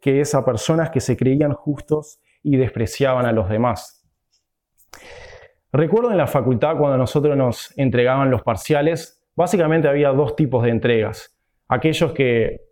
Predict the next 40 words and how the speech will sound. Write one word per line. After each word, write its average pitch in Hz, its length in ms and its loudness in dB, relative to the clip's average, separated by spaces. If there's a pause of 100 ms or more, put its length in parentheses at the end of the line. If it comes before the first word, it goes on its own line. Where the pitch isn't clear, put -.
(420)
te 135 80 0
entregaban 123 420 2
el 123 140 0
parcial 156 480 0
y 139 40 2
después 135 420 0
hacían 139 360 0
cierta 127 320 0
revisión 123 640 0
en, 120 300 -4
en 123 80 -2
el 123 100 0
pizarrón, 151 560 0 (340)
y 160 180 2
otros 185 480 0
que 135 140 -2
primero 151 420 2
hacían 139 500 -2
toda 185 180 2
la 147 100 2
revisión 135 460 0
en 139 100 0
el 135 80 0
pizarrón 151 580 0 (300)
y 131 120 0
al 123 120 2
final 139 400 0
recién 131 300 0
te 123 60 0
entregaban 117 460 0
el 107 100 0
parcial. 107 500 -2 (580)
Obviamente 160 460 2
este 143 200 0
último 160 400 2
no 151 100 2
nos 135 100 2
gustaba 123 440 0
para 113 200 2
nada. 120 400 -2